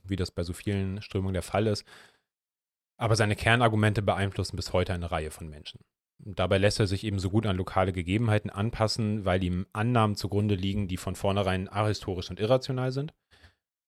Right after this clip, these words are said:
die also auch nicht wirklich diskutiert werden müssen oder können oder gerechtfertigt werden müssen.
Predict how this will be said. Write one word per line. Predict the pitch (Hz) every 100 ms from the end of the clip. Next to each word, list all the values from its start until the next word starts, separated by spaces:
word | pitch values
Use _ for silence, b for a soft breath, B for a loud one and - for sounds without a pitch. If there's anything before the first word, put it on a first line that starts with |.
| 110
die | 98 107
also | 101 98
auch | 98
nicht | 98
wirklich | 101 -
diskutiert | 101 - - 107 107
werden | 95 90 87 85
müssen | 87 95 95
oder | 87 82
können | - 95 92
oder | 82
gerechtfertigt | 82 92 - - 73 - -
werden | 85 90 90
müssen. | 87 -